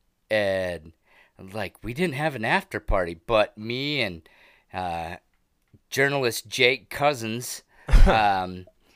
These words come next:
Speaker 1: and a couple others were out for a little while. And then Jake and I were the last two standing. We, we end up at Plums in Saint Paul, I think.
Speaker 2: Yep, Plums, I've been there.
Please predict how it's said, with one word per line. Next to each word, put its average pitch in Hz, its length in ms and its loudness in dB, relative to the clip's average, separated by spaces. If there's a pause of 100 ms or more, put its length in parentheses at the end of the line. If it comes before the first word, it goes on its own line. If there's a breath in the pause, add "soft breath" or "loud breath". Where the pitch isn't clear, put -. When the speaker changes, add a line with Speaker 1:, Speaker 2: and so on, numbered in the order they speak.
(160)
Speaker 1:
and 113 460 2
a 117 80 0
couple 135 380 -2
others 135 320 2
were 104 180 -2
out 98 300 0
for 107 140 -8
a 101 80 -4
little 98 280 -6
while. 95 380 -2 (280 soft breath)
And 113 200 -4
then 117 320 0 (580)
Jake 196 340 0
and 214 140 2
I 214 400 4 (400)
were 127 120 -6
the 120 80 -4
last 147 500 2
two 165 220 -6
standing. 107 760 -8
We, 110 200 -10 (140)
we 113 220 -10
end 160 260 -4
up 165 200 -2
at 104 260 -4
Plums 98 840 -10 (100)
in 85 400 -14 (880)
Saint - 360 -20
Paul, 107 340 -14
I 160 80 -20
think. - 520 -18
Speaker 2:
Yep, 101 300 -2
Plums, 101 320 -2
I've 107 140 4
been 110 180 0
there. 113 320 0